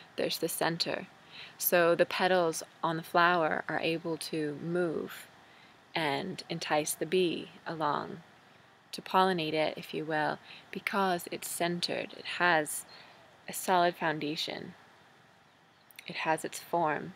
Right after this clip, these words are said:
its still point, and from there, the petals.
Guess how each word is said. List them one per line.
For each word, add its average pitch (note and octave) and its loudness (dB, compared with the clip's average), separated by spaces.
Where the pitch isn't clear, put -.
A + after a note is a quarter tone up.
its - -8
still - 4
point, - -6
and D#3 -8
from D#3 -6
there, E3 4
the E3+ -6
petals. - -6